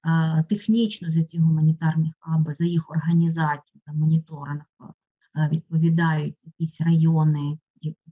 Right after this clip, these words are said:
територіальні громади, відповідно. Кожна громада для себе визначить, де їй зручніше, е, розміститися, е, в інших областях України. Скоріш за все, вони переміщувалися туди, куди більше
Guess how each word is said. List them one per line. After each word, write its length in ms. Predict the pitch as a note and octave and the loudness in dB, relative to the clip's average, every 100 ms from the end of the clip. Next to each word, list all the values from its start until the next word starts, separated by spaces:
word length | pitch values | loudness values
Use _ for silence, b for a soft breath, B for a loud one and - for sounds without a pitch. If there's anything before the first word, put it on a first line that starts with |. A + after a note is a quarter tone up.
| _ | _
територіальні 600 | - D#3+ - D3+ D3+ D3+ | -14 -12 -8 -6 -4 -2
громади, 500 | D#3 E3 G#3+ C#4+ C4+ | 0 0 0 0 -2
відповідно. 720 | B3 A#3 - A#3 A#3 G#3+ G#3+ | -4 -8 -4 0 2 2 2
Кожна 380 | G#3 F3+ F3 E3+ - | -4 -10 -10 -10 -8
громада 360 | E3 D#3+ D#3+ - | -4 -2 -2 -4
для 320 | _ _ E3 | _ _ -14
себе 140 | D#3 | -12
визначить, 520 | D#3 D#3+ D#3+ D3 _ _ _ - | -6 -2 -2 -4 _ _ _ -10
де 160 | D#3 | -2
їй 260 | E3 D#3+ D#3+ | 0 0 -4
зручніше, 600 | D#3+ E3+ - E3+ E3 - | -6 -10 -4 0 0 0
е, 60 | G#3+ b b _ _ b b E3 E3 D#3+ D#3+ | -12 b b _ _ b b -2 0 0 -2
розміститися, 1200 | E3 F3 F3 F3 - E3 D#3+ D#3+ - D#3 D3 C#3+ - D#3 | -2 0 0 -2 -2 -2 0 -4 -4 -4 -2 -4 -8 -10
е, 40 | D#3 D3+ F#2+ - - C#3+ - _ - | -6 -6 -6 -8 -8 -10 -12 _ -12
в 100 | E3+ | -6
інших 420 | - G3+ D#3+ D#3 | 0 0 0 -6
областях 420 | D#3+ D#3+ D#3+ - D#3 _ _ | -6 -2 -2 -4 -20 _ _
України. 560 | A3+ D4+ F#4+ A#3 E3 | -10 -10 -6 -2 -2
Скоріш 380 | D#3+ - E3 F3 | -4 -6 -10 -4
за 100 | E3 | -2
все, 380 | D#3+ - F3+ F3+ B B B | -2 -2 -6 -6 B B B
вони 200 | F3+ F3 | -2 0
переміщувалися 880 | E3 E3+ E3+ E3 D#3+ D#3+ D#3 D#3 D#3+ | 0 0 2 2 0 -2 0 0 -2
туди, 520 | D#3+ F3 E3 E3+ D#3 D#3 | -8 -2 0 2 0 -2
куди 200 | D#3 D#3+ | -4 0
більше 600 | D#3+ E3 D#3+ - D#3 D3 | 2 2 -2 -6 -12 -14